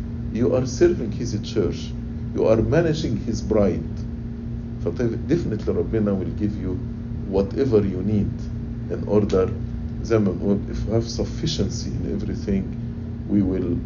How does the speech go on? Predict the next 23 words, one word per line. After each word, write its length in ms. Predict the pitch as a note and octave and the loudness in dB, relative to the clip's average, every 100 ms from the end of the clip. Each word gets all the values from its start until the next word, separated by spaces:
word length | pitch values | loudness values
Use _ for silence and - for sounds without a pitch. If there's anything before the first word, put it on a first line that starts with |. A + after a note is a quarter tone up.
| - - - A#2 - | -4 -6 -6 -6 -2
grow 160 | G2 G2 | 2 2
in 220 | - - | 2 -4
every 300 | - - - - | -4 -2 -2 -2
good 120 | - - | -2 -4
deed. 300 | - - - - - - - A#2 - - - A#2 A#2+ A#2 - A#2 - - - - - - - - | -6 -6 -6 -6 -6 -6 -6 -6 -6 -8 -8 -6 -6 -6 -6 -6 -6 -6 -6 -8 -8 -8 -8 0
وأنا 180 | A2+ B2+ | 4 4
بقى 240 | C3 - | 6 4
strong 420 | - - C#3 A#2+ - | 2 -2 -2 -2 -2
believer 360 | G#2+ B2 G2+ | 0 2 2
في 120 | - G#2+ | 0 -4
الجزء 420 | - G#2+ A2+ - | 0 2 2 2
اللي 200 | - G2 | -2 -2
هي 80 | F2 | -2
موجودة 480 | D#2+ E2 G#2 G2 | -2 0 0 0
في 120 | E2+ D#2+ | 0 -2
رسالة 300 | - G2 G2 | 2 2 2
بولس 300 | G2 - - | -2 -2 -2
الرسول، 420 | - - - G#2+ G#2 - - - - - | -4 -4 0 0 0 -4 -8 -8 -8 -6
واللي 140 | - G#2 | -4 -2
احنا 160 | - | 0
بنقولها 300 | - - G2+ | 2 2 2
في 100 | G2 - | 0 -4
القداس 600 | - - F#2+ A2+ - | -6 0 0 0 -2